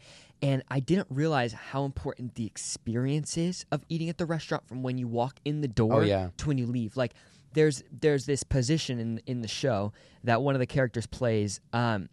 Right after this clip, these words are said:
Speaker 1: and I don't know the, I don't remember the exact name of it, but it basically, his job is to make sure he's constantly listening to the tables and what they're talking about. And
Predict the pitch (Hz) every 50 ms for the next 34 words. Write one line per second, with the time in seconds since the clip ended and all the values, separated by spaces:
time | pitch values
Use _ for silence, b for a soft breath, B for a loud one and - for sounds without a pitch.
0 | _ _ - 131 131 131 135 131 - - 165 190 190 175 170 156 151 135 - -
1 | 135 143 160 160 156 151 139 123 131 131 - 123 127 127 117 104 104 - 117 117
2 | 107 - 127 139 151 - - - 135 120 113 b b b b b b b - -
3 | 165 190 151 - - - - 139 123 113 117 131 151 151 - 131 123 - - 120
4 | 120 117 120 127 - - - - - 117 113 120 131 - - - - - 143 131
5 | - - - - - - 147 160 - - 185 165 139 117 104 95 113 117 113 -
6 | - 147 135 135 - - - - - - - 123 110 - - - - - 117 117
7 | 120 131 - 113 104 - - 170 165 - - 76 - - - - - _ B B
8 | B B B B B B B B _ 143 143 143 139 131 123 117 113 117 -